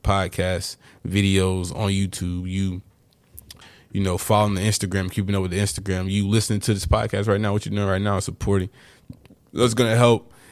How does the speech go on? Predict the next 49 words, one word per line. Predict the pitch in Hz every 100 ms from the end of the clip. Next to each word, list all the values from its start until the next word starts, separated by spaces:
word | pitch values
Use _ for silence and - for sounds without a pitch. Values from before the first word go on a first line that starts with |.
| -
me | 107 117 113
get | 104 95
to | - 104
a |
point | 90 113 101
where | 104
I | 104
can | 98 92 - - _ _ _ -
get | 104 113 101
better | 107
audio, | 92 101 101 95 87
get | 95 101 104
better | 104 104
video. | 98 104 95 92 92 -
The |
podcast | 98 117 104 107 101 -
can | 92
raise | 104 104 101
so | 104
you | 104
can | 101
get | 101
the | 98
content | 113 104 - 90
that | 98 -
you | 135
like | 117 95 - - -
at | - 110 -
the | 90
highest | - 107 117 101 -
quality, | - - - 92 - 101 - - -
you |
know, | 98 98
at | 90
the | 92
highest | 101 98 -
potential. | 90 - 98 -
So, | 90 - 90 90 - - -
you | 98
know, | 95 95 92
you | 82 98 107 113 110
investing | 101 98 104 - 101
in | 95
a | 85
podcast | 98 92 92 95 92
is |
investing | 92 90 98 95 - 95
in | 95
your | 95 95